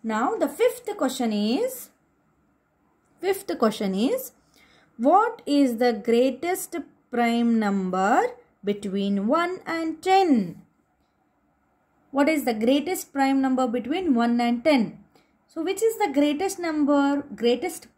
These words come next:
prime number in between one and ten? See here, children, we have written two, three, five, seven. So seven is the greatest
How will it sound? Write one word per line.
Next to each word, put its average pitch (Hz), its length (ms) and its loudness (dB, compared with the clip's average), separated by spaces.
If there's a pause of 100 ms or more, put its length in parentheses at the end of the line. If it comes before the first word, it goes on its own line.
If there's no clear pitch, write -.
(120)
prime 359 460 0
number 302 320 0
in 269 240 0
between 262 360 -4
one 240 200 0
and 233 200 -2
ten? 233 240 -4
See 254 200 -8
here, 247 140 -4
children, 262 380 -6
we 254 120 -2
have 226 200 0
written 262 340 -4 (380)
two, 269 300 2
three, 269 280 0
five, 262 360 0
seven. 247 840 0
So 381 400 0 (440)
seven 214 480 -2
is 226 180 -2
the 240 100 2
greatest 214 840 0